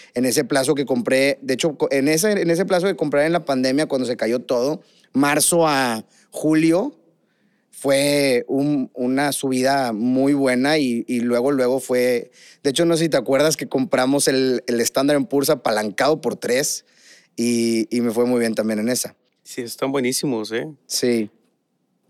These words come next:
Speaker 2: Están
Speaker 1: Este,
Speaker 2: buenísimos.
Speaker 1: en una crisis o así, creo que son muy buenas oportunidades en el momento que se recupera el mercado, porque el premio es tres veces.
Speaker 2: Sí, claro. Yo creo que al principio es empezar a, a,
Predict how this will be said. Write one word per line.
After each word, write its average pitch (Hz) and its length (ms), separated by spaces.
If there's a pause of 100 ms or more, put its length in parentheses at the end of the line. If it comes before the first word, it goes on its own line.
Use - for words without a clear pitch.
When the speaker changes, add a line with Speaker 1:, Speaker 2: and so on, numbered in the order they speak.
Speaker 2:
Están 127 180
Speaker 1:
Este, 127 160
Speaker 2:
buenísimos. 127 380
Speaker 1:
en 143 120
una 170 220
crisis 175 420
o 151 120
así, 151 300
creo 151 200
que 147 120
son 143 140
muy 147 280
buenas 147 240
oportunidades 127 640
en 139 80
el 123 60
momento 120 280
que 113 120
se 135 80
recupera 117 360
el 139 60
mercado, 147 480 (240)
porque 135 220
el 123 100
premio 135 260
es 120 80
tres 120 220
veces. 123 380
Speaker 2:
Sí, 123 160
claro. 131 260
Yo 120 140
creo 180 120
que 185 320
al 127 140
principio 135 480
es - 300 (500)
empezar 120 460
a, 151 340
a, 107 400